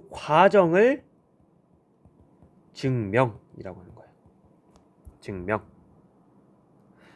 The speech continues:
여기까지 알겠죠? 그리고 정삼각형의 넓이는 사분의 루트 삼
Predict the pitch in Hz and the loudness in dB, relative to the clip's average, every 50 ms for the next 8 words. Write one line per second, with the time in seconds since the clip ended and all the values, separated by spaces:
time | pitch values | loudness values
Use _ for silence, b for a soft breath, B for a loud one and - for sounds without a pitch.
0 | b b b _ - - 131 127 127 101 98 98 117 117 - 113 98 107 131 165 | b b b _ -10 -8 -6 -4 -2 -2 -2 -2 -4 -6 -4 -4 -2 0 0 0
1 | 185 180 b b b b b _ - 226 220 226 160 117 - 185 190 147 107 87 | -2 -4 b b b b b _ -8 -4 0 0 2 4 6 6 6 6 2 -2
2 | - _ _ _ b b b b b b _ _ - 180 208 233 233 269 262 254 | -8 _ _ _ b b b b b b _ _ -2 -2 -2 0 0 -2 0 0
3 | 262 262 240 165 139 135 131 135 151 190 190 143 101 87 - _ _ _ _ _ | 0 2 4 4 4 4 2 2 2 2 2 2 2 -2 -6 _ _ _ _ _
4 | _ _ - - 151 160 180 180 208 208 208 180 139 139 135 - - 143 151 190 | _ _ -6 0 2 2 2 4 2 2 2 0 0 -4 -6 -8 -12 0 4 6
5 | 202 220 220 214 - | 6 6 4 0 -8